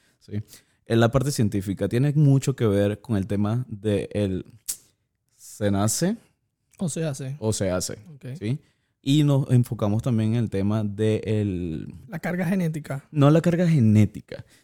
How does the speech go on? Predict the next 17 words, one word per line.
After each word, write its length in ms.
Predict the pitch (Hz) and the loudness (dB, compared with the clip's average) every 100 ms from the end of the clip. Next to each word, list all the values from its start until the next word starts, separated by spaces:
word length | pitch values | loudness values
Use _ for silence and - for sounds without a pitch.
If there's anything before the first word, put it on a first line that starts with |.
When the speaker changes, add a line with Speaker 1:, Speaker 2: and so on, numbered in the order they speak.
| _ | _
Speaker 1:
sino 420 | - 131 131 135 | 0 4 6 6
cuando 220 | 143 160 120 | 4 2 4
hablamos 420 | 113 117 135 135 | 4 4 2 2
de 140 | 120 | 0
que 240 | - 107 98 | 0 -2 0
cuando 260 | 110 101 | 2 2
el 80 | 98 | 4
hombre 240 | 107 120 | 2 2
produce 400 | 143 117 104 - | 0 0 0 -2
testosterona 720 | - 123 - - 98 104 120 135 | -4 -6 -6 -8 -4 0 0 0
y 80 | 110 | 0
la 200 | 107 107 | 0 0
mujer 440 | 101 101 101 98 - | 0 0 0 -2 -2
produce 440 | 117 117 117 123 | -2 -2 -2 -2
más 440 | 117 113 120 - - | 0 2 0 -4 -12
Speaker 2:
Estrógeno. 420 | - 165 147 165 | -10 -6 -4 -4
Speaker 1:
estrógeno. 540 | 208 - 87 120 151 | -6 -6 -4 0 -2